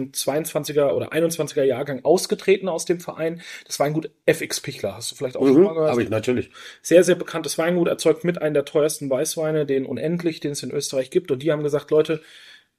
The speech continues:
Speaker 1: jetzt ist der Zeitpunkt, wir müssen weg von Zuckergraduierung, wir müssen hin zur Herkunft, weil die Wachau war jetzt eine der letzten Regionen, die in Österreich auch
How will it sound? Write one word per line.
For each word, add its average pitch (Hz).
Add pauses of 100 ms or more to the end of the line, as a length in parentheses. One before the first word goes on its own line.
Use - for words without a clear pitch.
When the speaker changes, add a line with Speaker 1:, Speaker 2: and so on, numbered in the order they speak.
(140)
Speaker 1:
jetzt 180
ist -
der 160
Zeitpunkt, 160
wir 139
müssen 151
weg 165
von 139
Zuckergraduierung, 165
wir 143
müssen 151
hin 156
zur -
Herkunft, 127
weil 135 (340)
die 147
Wachau 160
war 180
jetzt 156
eine 156
der 147
letzten 185
Regionen, 170
die 143
in 143
Österreich 151
auch -